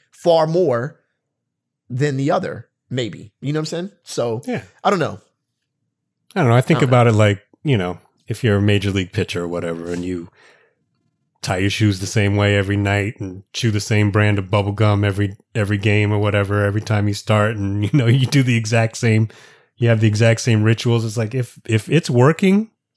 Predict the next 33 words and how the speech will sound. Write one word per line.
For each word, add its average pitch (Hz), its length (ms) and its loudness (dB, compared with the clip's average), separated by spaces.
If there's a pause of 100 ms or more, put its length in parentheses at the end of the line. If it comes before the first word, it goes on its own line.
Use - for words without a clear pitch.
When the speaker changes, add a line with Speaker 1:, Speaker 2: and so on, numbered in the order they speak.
(420)
Speaker 1:
Mm-hmm. 120 260 -10 (1300)
Speaker 2:
do 127 140 2
whatever 110 340 4
you 113 140 -2
can 107 260 2
to 107 40 0
stick - 300 -4
with 92 140 -8
it, 90 120 -10
man. 90 340 -8 (360)
'Cause 87 340 -8 (140)
there's 101 200 -10
a 98 100 -8
lot 98 260 -4
of 117 60 4
luck 117 280 4
involved. 113 580 2 (300)
That 101 180 -4
luck 110 420 2
is 98 160 -4
gonna 95 220 -2
come 113 260 2
and 123 120 4
go. 117 420 4 (480)
It's 98 160 -10
gonna 101 260 -6
ebb 113 220 2
and 123 140 4
flow. 117 440 4
The 110 100 -2
success 113 540 -4
is 110 120 -8
gonna, 110 360 -2